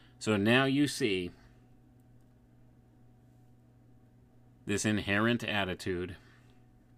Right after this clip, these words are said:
toward a lot of this Hindu teaching, or a lot of these Eastern teachings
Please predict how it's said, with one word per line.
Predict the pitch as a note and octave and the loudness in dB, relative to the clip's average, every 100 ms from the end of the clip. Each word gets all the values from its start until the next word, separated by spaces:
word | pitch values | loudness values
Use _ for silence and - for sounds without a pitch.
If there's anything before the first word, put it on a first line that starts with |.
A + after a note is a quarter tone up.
| - - - - - - - - - - | -20 -20 -20 -20 -20 -20 -20 -20 -20 -18
toward | - G2+ F#2+ | -4 -2 0
a | |
lot | F#2 F#2 F#2 | 0 0 -2
of | E2+ | -2
this | F#2+ F2+ | -2 -2
Hindu | - - B2 G#2 E2+ E2 D#2+ E2+ - - - | -6 -8 -4 -2 -2 -4 -6 -8 -14 -20 -10
teaching, | F#2+ D2+ D#2 E2+ - - - - - | -8 -8 -10 -10 -12 -20 -20 -16 -6
or | F#2+ | -4
a | |
lot | F#2 G2 | -2 -2
of | G2+ F#2 | -4 -4
these | G2 F#2+ - | -2 -4 -6
Eastern | A2 A2+ - G2+ F#2+ G#2 G#2+ - - | -6 -4 -4 -4 -4 -6 -8 -16 -20
teachings | - A2+ - F2 D#2 - - | -6 -6 -6 -10 -12 -18 -20